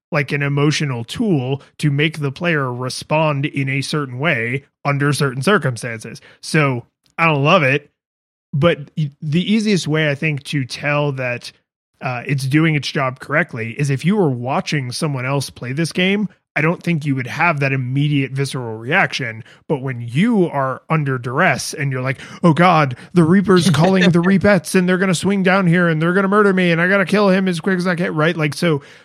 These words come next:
Speaker 1: but if you don't have the controllers in your hand, you don't feel that way. So the, the music is as grating as the situation makes it, plus however high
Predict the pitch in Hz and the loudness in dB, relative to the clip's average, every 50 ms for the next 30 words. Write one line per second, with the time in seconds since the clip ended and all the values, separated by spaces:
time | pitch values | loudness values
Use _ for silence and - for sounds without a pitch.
0 | _ _ _ _ _ _ _ _ - 151 165 156 147 147 131 - 147 139 147 151 | _ _ _ _ _ _ _ _ -12 -6 -2 0 0 0 -2 -4 -2 -2 -2 0
1 | 147 151 156 165 143 - 143 135 - - 180 180 175 156 131 131 135 131 135 131 | 0 0 -2 -2 -2 -4 -4 -4 -2 -2 0 0 0 0 -2 -2 -4 -4 -4 -4
2 | 123 120 131 131 131 127 127 147 165 - _ _ _ - - 180 185 147 135 117 | -4 -4 -4 -4 -4 -4 -4 -4 -6 -6 _ _ _ -2 0 2 2 0 -2 -6
3 | 113 123 65 65 67 - - _ _ _ _ - - 147 143 131 120 120 - - | -12 -12 -14 -14 -16 -16 -18 _ _ _ _ -8 -4 -2 -2 -2 -2 -6 -12 -14
4 | - 156 139 156 151 156 151 160 165 175 180 196 208 190 190 175 - 180 170 151 | -10 -4 0 0 0 0 2 2 2 4 4 4 4 4 2 2 2 2 0 0
5 | 135 135 - - 156 151 151 143 135 131 - - 131 131 139 151 170 165 165 160 | 0 -4 -4 -2 0 0 0 0 -2 -6 -8 -10 -10 -6 -2 0 0 0 0 0
6 | 156 151 143 139 - 143 139 123 - - 139 - - - 160 139 - 135 127 143 | -2 -2 -4 -4 -4 -4 -4 -6 -8 -8 -10 -8 -6 -6 -6 -6 -6 -4 -2 0
7 | 196 214 - - 160 147 135 127 127 120 120 - - 143 143 156 165 151 - - | 0 2 2 2 0 0 -2 -2 -6 -10 -10 -8 -4 0 2 2 0 0 -2 -4
8 | 139 123 120 117 - - _ _ _ _ _ _ - - - 160 151 160 147 139 | -4 -4 -4 -8 -10 -16 _ _ _ _ _ _ -10 -8 -4 -2 0 0 0 0
9 | - - - - - - 156 160 147 139 135 135 135 120 101 135 131 131 127 127 | -2 -6 -10 -12 -8 -4 -2 0 0 0 -2 -2 -4 -4 -4 -4 -4 -4 -2 -4
10 | 120 120 120 | -4 -6 -8